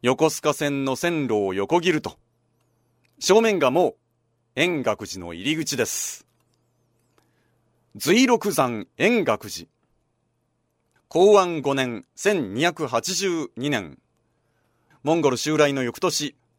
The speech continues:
八代執権北条時宗が、蒙古襲来による敵味方の戦死者の霊を供養するため、宋より無学祖元を招いて建立した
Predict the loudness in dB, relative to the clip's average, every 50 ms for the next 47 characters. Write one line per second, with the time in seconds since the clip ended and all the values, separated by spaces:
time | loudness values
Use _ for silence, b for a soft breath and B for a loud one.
0 | _ _ _ _ _ _ _ _ _ _ -4 0 0 0 0 2 0 0 0 0
1 | -6 -10 -10 -12 _ _ _ -2 -2 -2 -2 -2 -6 -8 -8 -4 0 2 2 2
2 | 2 2 2 2 2 0 -2 -2 -2 -2 -2 -2 -2 -4 -6 -10 _ _ _ _
3 | _ _ _ _ _ _ _ _ _ _ _ _ _ _ _ _ _ _ _ _
4 | _ _ _ _ _ _ 2 4 4 4 4 2 0 -4 -4 -4 -2 2 4 4
5 | 4 4 2 -2 -2 0 0 -2 -2 -4 -8 _ _ _ _ _ _ -6 -6 -6
6 | -4 -6 -10 -10 -10 -8 -8 -6 -4 -2 -2 -2 0 -2 -2 -2 -4 -6 -8 -8
7 | -4 -2 -2 -2 -4 -6 -6 -4 -4 -2 0 2 2 2 2 2 2 0 -2 -4
8 | -2 0 2 2 2 0 -2 -6 -10 -10 -6 -6 -6 -6 -8 -10 _ _ _ _
9 | _ _ _ _ _ _ _ _ _ _ _ -6 0 2 4 4 4 4 2 -2
10 | -4 -6 -12 _ _ _ -6 -2 0 2 2 2 2 -2 -4 -2 -2 -2 -2 -2
11 | -4 -4 -4 -2 -2 0 0 0 -2 -2 -4 -2 -2 -2 -2 -2 -4 -6 -6 -4
12 | -4 -4 -6 -6 -8 -8 -10 -10 -10 -12